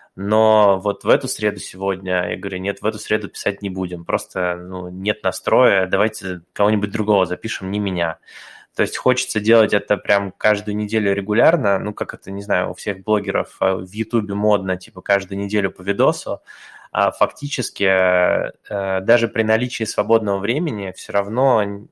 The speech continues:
как-то не, не получается организоваться, не получается, какой-то креативной где-то энергии не хватает, где-то, не знаю, там, настроения нет, э, где-то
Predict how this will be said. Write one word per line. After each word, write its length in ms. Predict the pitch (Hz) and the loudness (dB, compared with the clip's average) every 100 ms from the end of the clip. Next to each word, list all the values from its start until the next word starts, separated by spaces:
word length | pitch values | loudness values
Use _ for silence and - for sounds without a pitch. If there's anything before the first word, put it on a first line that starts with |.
| _ | _
как-то 300 | - - - | -14 -14 -10
не, 100 | 104 | -8
не 200 | 107 110 | -6 -6
получается 920 | 107 104 104 - 127 110 - 98 98 95 | -4 -6 -2 2 4 4 0 0 2 0
организоваться, 840 | 92 104 95 92 92 104 - 95 | -2 -6 -2 2 4 4 2 -8
не 100 | 92 | -10
получается, 840 | - 92 - 101 101 95 - 95 | -10 -12 -2 2 2 2 -4 -8
какой-то 280 | - - - | -8 -10 -6
креативной 520 | - 104 - 113 110 | -2 -2 -2 -2 -2
где-то 260 | 95 101 101 | -2 -4 -2
энергии 340 | 98 98 87 95 | 0 0 0 -8
не 100 | 90 | -8
хватает, 520 | 98 - 95 92 87 | -8 -2 0 0 -2
где-то, 540 | 90 101 - 92 92 _ - - - - _ | -6 -4 -2 -2 -4 _ -20 -20 -20 -20 _
не 80 | 104 | -6
знаю, 240 | 98 90 87 | 0 0 0
там, 520 | 87 87 87 92 101 | -4 -6 -8 -10 -6
настроения 580 | 107 - 107 101 101 98 | -6 -2 2 2 2 -2
нет, 420 | 95 92 87 - - | -2 0 0 -4 -4
э, 280 | 92 90 87 | -2 -2 -4
где-то 840 | 87 95 - 92 90 87 87 90 | -6 -8 -2 0 2 2 -2 -4